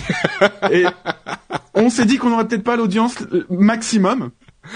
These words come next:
Speaker 2: Et on s-, on en est venu à se dire qu'en fait,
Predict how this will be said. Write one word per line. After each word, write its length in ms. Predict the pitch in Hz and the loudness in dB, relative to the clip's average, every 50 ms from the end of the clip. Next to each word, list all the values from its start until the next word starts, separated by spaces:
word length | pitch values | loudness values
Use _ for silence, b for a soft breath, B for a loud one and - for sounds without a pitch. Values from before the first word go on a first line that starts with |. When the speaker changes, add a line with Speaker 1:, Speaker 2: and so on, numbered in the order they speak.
| 254 B B B B B B B _ - 185 | -12 B B B B B B B _ -6 -4
Speaker 2:
Et 480 | 208 240 269 294 320 311 320 302 233 131 | -4 -2 0 -2 0 0 0 -2 -2 -2
on 80 | 214 208 | -2 -2
s-, 180 | - - - - | -2 -4 -8 -2
on 160 | 202 214 233 | 0 2 2
en 100 | 269 285 | 2 2
est 80 | 294 262 | 0 0
venu 180 | 226 247 311 | 0 0 0
à 120 | 302 254 226 | 0 0 -2
se 120 | - 175 | 0 0
dire 220 | 170 208 311 - - | 0 0 0 -2 -2
qu'en 100 | 220 220 | -2 -2
fait, 240 | - 480 - - | -2 -4 -6 -8